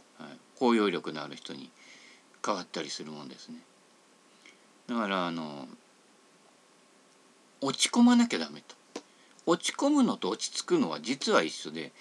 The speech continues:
その判断の、えー、つける言葉が違うだけ。落ち込むっていうことは、そんだけこう、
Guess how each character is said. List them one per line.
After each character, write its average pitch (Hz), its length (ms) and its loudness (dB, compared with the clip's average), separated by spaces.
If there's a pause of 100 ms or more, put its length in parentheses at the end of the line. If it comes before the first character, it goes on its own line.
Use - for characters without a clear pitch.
(380)
そ 165 200 -2
の 190 160 0
判 247 420 4
断 80 300 -6 (220)
の、 127 240 -4 (680)
え 85 120 -8
ー、 - 60 -12
つ - 120 -6
け 262 120 4
る 156 120 0
言 - 200 -4
葉 214 100 -2
が 185 80 -4
違 139 300 -6
う 117 40 -4
だ 104 100 -12
け。 - 120 -20 (1040)
落 - 240 -6
ち - 20 -20
込 247 140 8
む 254 120 6
っ - 20 4
て - 140 -4
い - 40 -4
う - 20 -6
こ - 100 -8
と - 100 -8
は、 - 60 -8 (360)
そ 190 160 -4
ん 202 60 0
だ 196 100 -2
け 185 120 -6
こ 143 340 -2
う、 - 20 -20